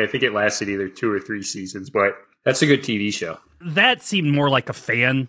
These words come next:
Speaker 2: kind of idea, but Freddy
Speaker 1: Totally.
Speaker 2: versus Jason was too, and it got made, and a lot of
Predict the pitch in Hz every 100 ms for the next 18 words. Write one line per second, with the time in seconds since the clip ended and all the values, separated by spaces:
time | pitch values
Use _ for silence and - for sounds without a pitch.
0 | _ - 139 131 123 123 127 131 131 131
1 | - 143 147 _ - 208 208 175 180 185
2 | 151 180 170 135 120 117 - 160 117 107
3 | - 117 113 123 113 104 104 127 143 135
4 | 127